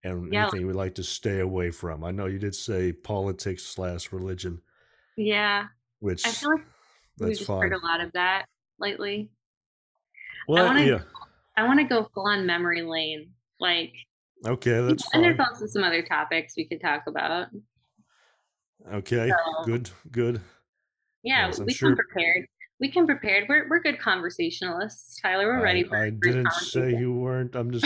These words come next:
Speaker 1: trying to
Speaker 2: <laughs>
Speaker 1: prepare my end here, you know? I don't
Speaker 2: You're
Speaker 1: wanna
Speaker 2: way
Speaker 1: say something 'cause normally, 'cause normally, uh, we talk for, like, forty-five minutes at the bistro, uh, the restaurant I go to beforehand, so we kinda get all the weird
Speaker 2: Uh,
Speaker 1: stuff out of
Speaker 2: get
Speaker 1: the
Speaker 2: a little
Speaker 1: way and
Speaker 2: warmed
Speaker 1: figure it
Speaker 2: up.
Speaker 1: out.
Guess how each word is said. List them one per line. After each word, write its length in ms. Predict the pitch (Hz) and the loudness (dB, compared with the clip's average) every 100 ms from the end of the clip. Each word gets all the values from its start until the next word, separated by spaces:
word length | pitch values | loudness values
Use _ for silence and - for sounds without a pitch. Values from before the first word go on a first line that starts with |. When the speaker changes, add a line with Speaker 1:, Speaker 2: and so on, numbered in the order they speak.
| - | 6
Speaker 1:
trying 240 | - 120 | 8 6
to 60 | - | 4
Speaker 2:
<laughs> 20 | |
Speaker 1:
prepare 380 | 123 - 135 131 | -2 -2 0 2
my 280 | 123 131 123 | 2 2 2
end 300 | 98 92 87 | 0 -2 -2
here, 160 | 85 85 | -2 -2
you 80 | |
know? 200 | 87 98 98 - - _ _ - - - | -4 -4 -6 -10 -18 _ _ -8 -4 2
I 60 | |
don't 20 | |
Speaker 2:
You're 60 | 135 | 4
Speaker 1:
wanna 140 | 143 - | 6 4
Speaker 2:
way 100 | - | 4
Speaker 1:
say 280 | 139 135 123 | 2 2 2
something 840 | - - - 123 120 120 120 113 | -4 -10 -6 -6 -2 0 2 4
'cause 240 | 117 107 | 2 2
normally, 600 | 127 139 135 123 117 98 - _ _ _ _ _ _ _ _ - | 0 0 0 0 -2 -4 -10 _ _ _ _ _ _ _ _ -6
'cause 180 | 117 107 | -4 0
normally, 460 | 120 156 147 123 | 2 4 4 4
uh, 60 | 107 | 4
we 120 | 110 | 2
talk 240 | - 123 117 | 0 0 0
for, 80 | 113 | -4
like, 220 | 98 - - - | -4 -8 -16 -20
forty-five 580 | - 117 113 - 104 104 | -4 0 0 0 0 0
minutes 260 | 101 - | 0 2
at 140 | 101 90 | 0 -2
the 100 | 98 | -6
bistro, 680 | 90 104 98 - 95 95 92 92 | -2 -2 -2 -4 -4 -4 -6 -12
uh, 60 | |
the 100 | 95 | -6
restaurant 360 | 101 107 107 98 | -2 -2 -2 -4
I 20 | |
go 140 | 92 90 | -2 -2
to 160 | 95 | -4
beforehand, 560 | 90 - 104 92 85 80 | -8 -6 -4 -4 -4 -6
so 240 | 90 87 - _ _ _ | -8 -10 -14 _ _ _
we 60 | 107 | -4
kinda 220 | 110 95 | -2 -2
get 160 | 90 101 | 0 0
all 120 | 95 | 0
the 100 | 90 | 0
weird 200 | 87 92 | -2 0
Speaker 2:
Uh, 40 | 175 | 0
Speaker 1:
stuff 300 | - 85 - | 0 -4 0
out 120 | 90 | 0
of 60 | 87 | 0
Speaker 2:
get 60 | |
Speaker 1:
the 40 | 87 | 2
Speaker 2:
a 20 | |
little 120 | 92 | 0
Speaker 1:
way 40 | 85 | 0
and 60 | |
Speaker 2:
warmed 140 | 85 87 | 0 0
Speaker 1:
figure 140 | 87 | 0
it 100 | 85 | 0
Speaker 2:
up. 100 | |
Speaker 1:
out. 40 | 85 | 0